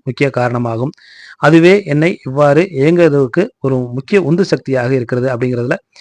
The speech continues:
சொல்லிக்கிறதுல இந்த இடத்துல பெருமையும் சந்தோஷமும் பட்டுக்கிறேன். சரி, வாங்க வீடியோக்குள்ள போலாம். லக்னத்துல சுக்கிரன் இருந்தா என்ன விதமான பலன்களை தருவார்? முதல்ல லக்னத்துல இருந்து பன்னிரெண்டு வீடு வரைக்கும் இருக்கக்கூடிய சுக்கிரன் தரக்கூடிய பலன்கள் பொது பலன்களாக இந்த பதிவுல பார்க்க போகின்றோம்.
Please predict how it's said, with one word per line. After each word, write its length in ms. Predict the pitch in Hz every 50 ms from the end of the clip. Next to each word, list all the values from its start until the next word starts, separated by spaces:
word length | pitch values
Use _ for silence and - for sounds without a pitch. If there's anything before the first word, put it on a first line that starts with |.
| - - - - - _ _ -
சொல்லிக்கிறதுல 520 | - 190 214 214 180 196 165 147 151 160
இந்த 120 | 151 139
இடத்துல 240 | 135 135 143 147 180 185 180 _
பெருமையும் 500 | - 151 160 175 180 165 139 131 151 185 - _ _ _ _ _ _
சந்தோஷமும் 540 | - - 139 160 180 190 170 - 151 139 117
பட்டுக்கிறேன். 360 | 113 110 107 113 127 214 247 _ _ _ _ _ _ _ _ -
சரி, 140 | 175 170
வாங்க 260 | 151 151 139 131 139 165 190 - _ _ _
வீடியோக்குள்ள 460 | - 135 139 139 135 117 120 117 107
போலாம். 340 | - 120 120 120 131 147 185 _ _ _ _ _ _ _ _ _ _ _ _ _ -
லக்னத்துல 480 | 160 160 - - 226 202 156 175 175 226 208 -
சுக்கிரன் 440 | - - 160 143 - 165 165 156 139
இருந்தா 260 | 127 123 123 127 165 180
என்ன 200 | 147 135 151 165
விதமான 360 | 156 143 131 123 123 120 127 147
பலன்களை 320 | 131 - 120 117 117 120
தருவார்? 300 | - - 113 110 110 110 - -
முதல்ல 260 | - 151 165 170 160
லக்னத்துல 400 | 147 151 147 - 190 180 165 143
இருந்து 200 | 135 143 185 185
பன்னிரெண்டு 480 | - 143 156 185 196 202 196 175 165 139
வீடு 180 | 143 156 156
வரைக்கும் 260 | 135 127 131 123 - 127
இருக்கக்கூடிய 440 | 117 127 120 117 - 123 117 135 160
சுக்கிரன் 340 | 151 - 139 - 117 131 120
தரக்கூடிய 320 | 120 113 110 117 107 107
பலன்கள் 380 | 104 113 120 120 117 117 135 - - _ _ - - - _ _
பொது 200 | - 196 226 277 285
பலன்களாக 580 | 214 208 170 156 147 139 127 123 120 117 117 135
இந்த 160 | 156 143 127
பதிவுல 300 | 117 113 113 110 113 123
பார்க்க 300 | 110 - 110 107 - 113
போகின்றோம். 420 | 110 - 110 107 104 - 127 156